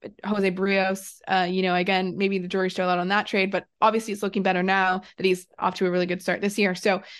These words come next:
um, I think that they've done a good job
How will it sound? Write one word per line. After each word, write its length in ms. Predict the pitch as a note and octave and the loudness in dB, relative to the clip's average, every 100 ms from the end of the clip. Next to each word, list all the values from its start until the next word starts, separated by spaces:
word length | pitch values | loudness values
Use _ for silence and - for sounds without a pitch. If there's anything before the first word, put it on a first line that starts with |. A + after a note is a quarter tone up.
| - - | -20 0
um, 520 | G#3 G#3 G3+ G3 F3+ _ _ - | 2 4 4 0 -4 _ _ -4
I 60 | A3+ | 0
think 240 | A#3+ A3 | 0 2
that 260 | A3+ G3 - | 4 2 0
they've 220 | G#3+ G#3+ | 0 0
done 200 | G3+ G3+ | 4 2
a 80 | G3 | 2
good 240 | G3+ G3 F#3+ | 0 -4 0
job 540 | F3+ F3+ F#3 F#3 | 2 4 4 2